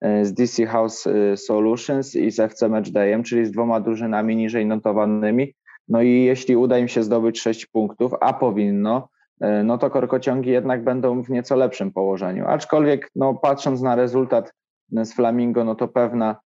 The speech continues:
e, różnica między nimi a czołówką jest, dlatego też, e, jeśli musiałbym na kogoś postawić, to były to korkociągi, aczkolwiek pamiętajmy też o tym, że korkociągi, no, miały delikatne problemy kadrowe, tylko w sześciu,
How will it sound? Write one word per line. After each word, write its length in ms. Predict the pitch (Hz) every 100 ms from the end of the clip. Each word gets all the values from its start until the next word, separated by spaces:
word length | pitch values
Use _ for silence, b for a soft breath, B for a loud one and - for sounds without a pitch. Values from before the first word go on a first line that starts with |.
| _
e, 180 | - 104
różnica 440 | 113 113 123 120 113
między 520 | 117 110 110 110 104
nimi 380 | 117 117 110 104
a 300 | - 110 110
czołówką 540 | - 120 110 - 110
jest, 200 | 117 120
dlatego 360 | 117 110 104 107
też, 280 | 107 104 - _ _ _ -
e, 80 |
jeśli 280 | 98 107 120
musiałbym 400 | 113 110 104 104
na 100 | 101
kogoś 640 | 101 76 - _ _ 101 -
postawić, 380 | 101 107 101 98
to 80 | 95
były 200 | 98 101
to 100 | 104
korkociągi, 580 | 120 139 135 175 156 139
aczkolwiek 520 | 139 - 143 139 - _ _ - 113
pamiętajmy 540 | 127 123 120 117 117 113
też 160 | 107
o 100 | 104
tym, 220 | 104 110
że 120 | 104 101
korkociągi, 920 | 107 104 104 - 107 101 101 104 104
no, 140 | 107
miały 360 | 117 113 110 98
delikatne 560 | 107 104 104 - 104
problemy 440 | - 98 104 101 101
kadrowe, 420 | - 95 131 117 107
tylko 240 | 107 104
w 80 | -
sześciu, 400 | 117 - 110